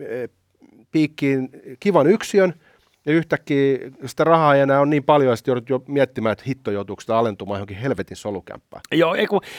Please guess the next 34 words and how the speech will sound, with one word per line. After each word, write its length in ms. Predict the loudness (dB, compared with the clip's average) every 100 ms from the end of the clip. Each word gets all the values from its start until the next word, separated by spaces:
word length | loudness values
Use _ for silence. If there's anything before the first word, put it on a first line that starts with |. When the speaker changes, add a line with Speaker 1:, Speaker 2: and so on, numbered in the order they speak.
| -20 -14 -6
Speaker 2:
sä 100 | -4
oot 100 | 0
ihan 140 | 0
oikeassa, 460 | 0 -4 -2 -2 -4 -10
koska 220 | -10 -4
mä 300 | 0 0 -2 -2
tunnen 260 | 0 0
sut 160 | -2 -4
siltä 280 | -2 2 2
ajalta 360 | 4 2 0
jo, 240 | 0 0 -2
kun, 500 | -4 -4 -4 -6 -6 -6
äh, 300 | -4 -6 -4
sä 100 | -2
lensit 240 | -2 -4 -8
businessluokassa, 720 | -10 -10 -12 -12 -10 -6 -2
niin 220 | -2 -4 -8
s-, 180 | -16 -18
sulla 460 | -14 -4 -2 0 -2
oli 300 | 0 0 2
leveämpi 380 | 0 0 -2 -6
hymy 180 | -8 -8
silloin. 320 | -10 -12 -12 -2
Speaker 1:
Ne 80 | 2
oli 140 | 4
hyviä 140 | 4 4
Speaker 2:
Sulla, 120 | 4 2
Speaker 1:
aikoja, 240 | -2 -2
Speaker 2:
sulla 120 | 2
Speaker 1:
joo. 60 | 2
Speaker 2:
oli 80 | 2
sellainen 220 | 2 2
katseen 380 | 0 0 -2 0
kirkkaus 600 | 0 0 0 0 -2